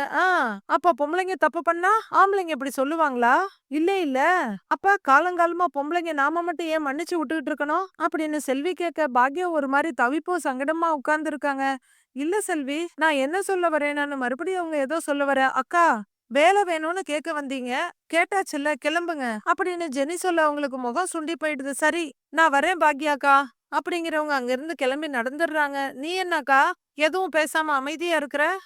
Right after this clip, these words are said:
அவளை நல்ல நாலு குடு குடுத்துரு விட்டுருக்க வேண்டியது தானே?" அப்படின்னு செல்வி கேட்க, "இவங்க கிட்ட பேசி என்ன ஆக போகுது? பேச வேண்டிய ஆளு நாளைக்கு ஊர்ல இருந்து வருவாருல்ல, அப்ப பேசிக்கிறேன்" அப்படின்னு பாக்யா சொல்ல, "ம், பாத்துடலாம்" அப்படிங்கிற மாதிரி பாக்குறாங்க செல்வி.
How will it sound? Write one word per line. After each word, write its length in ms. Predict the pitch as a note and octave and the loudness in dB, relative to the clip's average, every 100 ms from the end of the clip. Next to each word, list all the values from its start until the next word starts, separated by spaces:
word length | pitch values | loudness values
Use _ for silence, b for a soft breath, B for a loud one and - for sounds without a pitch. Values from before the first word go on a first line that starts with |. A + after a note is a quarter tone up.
| B | B
அவளை 300 | - D#4+ D#4+ | 2 4 4
நல்ல 340 | C#4 C#4+ F4+ G4 | 2 0 2 2
நாலு 260 | D#4 C#4+ C4 | 4 4 2
குடு 200 | D#4+ F#4 | -2 -4
குடுத்துரு 420 | D#4 D4+ F#4+ E4+ | -4 -6 -4 -4
விட்டுருக்க 380 | C#4+ A#3+ C#4+ D4+ | -6 -8 -6 -2
வேண்டியது 340 | C#4 C4 B3+ | -2 0 0
தானே?" 240 | B3+ E4 F4 G#3+ - - | 0 0 -2 -6 -6 -6
அப்படின்னு 420 | E4+ E4+ D#4 D4 D4 | -2 -2 0 0 -2
செல்வி 360 | B3+ B3+ C4+ E4+ | -2 -2 0 -2
கேட்க, 360 | E4+ D#4+ D4+ | -2 -2 -2
"இவங்க 300 | C#4+ C#4 F#4+ | -2 -4 -4
கிட்ட 200 | F#4+ F4 | -2 -4
பேசி 320 | D4+ D#4 D4 D4 | -2 -4 -4 -2
என்ன 200 | B3 E4+ | -2 0
ஆக 180 | E4+ C#4 | 0 0
போகுது? 380 | A#3+ B3+ A#3 D4 E4+ | 0 0 0 -2 -2
பேச 380 | D#4 F#4 G4 G4+ | 0 0 0 0
வேண்டிய 300 | F4 D#4 D4 | 0 0 4
ஆளு 240 | C#4 D#4 D4 | 4 4 2
நாளைக்கு 340 | C#4+ C#4 C4+ | 2 0 -2
ஊர்ல 280 | C#4 E4 F4 | -4 0 0
இருந்து 220 | E4 D#4 | 0 -2
வருவாருல்ல, 520 | C4 C#4+ D#4+ C#4 C4 D#4 D4+ F#3+ _ C#4 | -4 0 0 0 0 -2 -2 -8 _ -2
அப்ப 300 | D4+ G4 - | 0 0 0
பேசிக்கிறேன்" 600 | D#4+ E4+ F4 C#4 A#3 G#3+ _ _ - | -2 -2 -4 -4 -4 -6 _ _ -4
அப்படின்னு 440 | - F4 E4 D#4 A#3+ | -2 -2 -2 0 2
பாக்யா 340 | A#3+ C4+ F4+ | 0 0 -4
சொல்ல, 260 | - D#4 D4 C#4+ - | -2 -2 0 -2 -6
"ம், 280 | C#4 G4 E4 B3 | -6 -4 -2 2
பாத்துடலாம்" 460 | C#4+ - F#4 - _ _ _ _ | 2 2 -8 -8 _ _ _ _
அப்படிங்கிற 440 | E4 F4+ F#4+ F4+ D#4 | -2 0 -2 -2 0
மாதிரி 220 | C#4+ D#4 - | 2 0 2
பாக்குறாங்க 460 | C#4+ C#4 C#4 C4 E4+ | 0 2 -2 0 -2
செல்வி. 440 | E4+ D4+ C4+ | -2 -2 -2